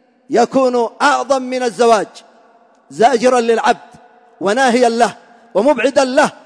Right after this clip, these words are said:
عن الوقوع في الفواحش؟ الصيام. "ومن لم يستطع فعليه بالصوم، فإنه له وجاء."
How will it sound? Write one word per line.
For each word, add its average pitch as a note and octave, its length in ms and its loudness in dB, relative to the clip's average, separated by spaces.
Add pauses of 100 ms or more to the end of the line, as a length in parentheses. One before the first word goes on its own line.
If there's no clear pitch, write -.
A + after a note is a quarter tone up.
(260)
عن G#3+ 100 -2
الوقوع A#3 320 2
في G3 100 -4
الفواحش؟ G3+ 560 0 (100)
الصيام. D4+ 420 -2 (1160)
"ومن D#3+ 240 -4
لم G#3+ 120 2
يستطع A3 440 -2 (180)
فعليه A3 420 2
بالصوم، A3 680 2 (500)
فإنه B3+ 460 2
له B3 140 4
وجاء." G#3+ 440 2